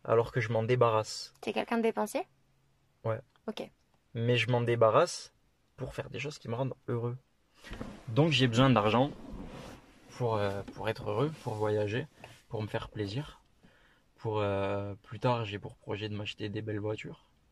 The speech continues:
Speaker 1: Donc je vais m'acheter des belles voitures. Si je veux, euh, voyager en business class, je voyagerai en business class.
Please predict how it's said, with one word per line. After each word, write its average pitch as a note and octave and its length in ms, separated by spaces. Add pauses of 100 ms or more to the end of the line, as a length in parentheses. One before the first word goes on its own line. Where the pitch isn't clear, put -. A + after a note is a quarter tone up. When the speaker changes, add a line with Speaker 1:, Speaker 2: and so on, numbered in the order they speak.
(120)
Speaker 1:
Donc A2+ 100
je - 80
vais - 60
m'acheter G#2 220
des A2+ 120
belles C#3 140
voitures. - 360 (380)
Si - 220
je G2+ 120
veux, A2 240
euh, G2+ 360
voyager G2 540
en G2+ 140
business G2+ 420
class, - 360
je A2 180
voyagerai A2+ 460
en A2+ 80
business G#2+ 380
class. - 300